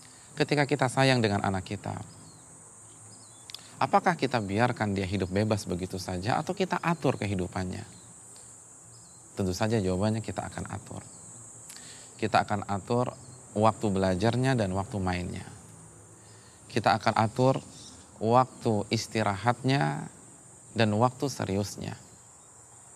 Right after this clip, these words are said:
Ketika kita sayang dengan anak kita, bukan berarti kita bebaskan dia untuk main PlayStation misalnya.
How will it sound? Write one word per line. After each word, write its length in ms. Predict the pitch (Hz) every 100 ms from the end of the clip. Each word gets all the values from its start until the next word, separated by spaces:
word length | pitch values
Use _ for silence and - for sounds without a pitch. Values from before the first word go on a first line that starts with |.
| - - - - - -
Ketika 280 | - 110 107
kita 240 | 95 92 92
sayang 380 | - 131 165
dengan 180 | 147 120
anak 240 | - 101 98
kita, 440 | 92 - 117 -
bukan 320 | - 120 113 101
berarti 240 | 107 131
kita 240 | 127 117
bebaskan 560 | 110 101 123 - 123 110
dia 160 | 107 123
untuk 320 | 107 104 107
main 240 | 113 120
PlayStation 540 | 117 113 143 147 151 131
misalnya. 400 | 127 - 151